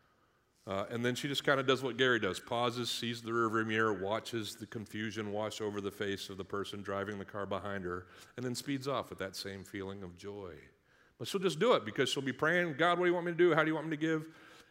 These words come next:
And God will say, "Pay for the minivan behind you." Maybe this week, God will compel you as you're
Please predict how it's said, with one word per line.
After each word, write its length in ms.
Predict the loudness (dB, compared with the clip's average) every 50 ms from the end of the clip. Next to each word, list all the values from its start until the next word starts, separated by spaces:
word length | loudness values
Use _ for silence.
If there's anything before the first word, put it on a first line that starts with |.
| _
And 120 | -8 -2 2
God 160 | 2 4 4
will 100 | 2 2
say, 340 | 2 2 4 4 4 2 2 -2 -8 -16 -20 -20 -20 -20 _ _ _ _ _ -6
"Pay 160 | -4 -2 -2
for 160 | 0 2 2
the 300 | 6 6 8 8 6 6 2 -4 -14 -18 -18 -18 -16 -16 -16 -18 -20 _ _ -4
minivan 440 | 0 2 4 4 6 6 6 6 6
behind 340 | 6 6 8 6 6 6 4
you." 120 | 2 2 0 -4 -14 -16 -18 -18 -20 -20 -20 -20 -20 -20 _ _ _ _ _ _ _ _ _ _ _ _ _ _ _ _ _ _ _ _ _ _ _ _ _ _ _ _ _ _ _ _ _ _ _ _ _ _ _ _ _ _ _ _ _ _ _ _ _ _ _ _ _ _ _ _ _ _ _ _ 0
Maybe 200 | 2 4 4 6
this 200 | 4 4 4 4
week, 420 | 6 6 6 6 4 0 -8 -2
God 220 | 2 4 4 4 4
will 180 | 4 2 2 0 -6 -18 -20 -20 -20 -20 -20 _
compel 400 | -4 -4 -4 0 2 4 4 6
you 300 | 6 8 8 8 8 8
as 100 | 6 4
you're 140 | 4 0 0